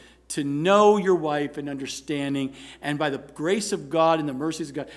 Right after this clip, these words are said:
to help you to apply it consistently. Because the challenge for us men is we might get it once right, but we have to get it consistently right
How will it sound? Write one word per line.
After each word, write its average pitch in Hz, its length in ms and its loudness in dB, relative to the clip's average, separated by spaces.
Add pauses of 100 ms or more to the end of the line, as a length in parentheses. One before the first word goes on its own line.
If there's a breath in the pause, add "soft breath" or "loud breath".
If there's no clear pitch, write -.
(140 loud breath)
to 143 100 -8
help 185 260 -4
you 151 180 -6
to 135 60 -6
apply 220 520 2
it 156 260 -4
consistently. 160 680 -6
Because 226 300 0
the 277 100 0
challenge 302 520 4
for 294 100 2
us 254 180 4
men 254 320 2 (240 loud breath)
is 254 180 4
we 262 120 4
might 277 320 6
get 277 100 4
it 254 140 2
once 285 400 4
right, 226 520 6 (360 loud breath)
but 277 160 10
we 302 140 8
have 311 380 8
to 302 60 0
get 277 160 2
it 294 140 -2
consistently 294 1080 2
right 160 400 4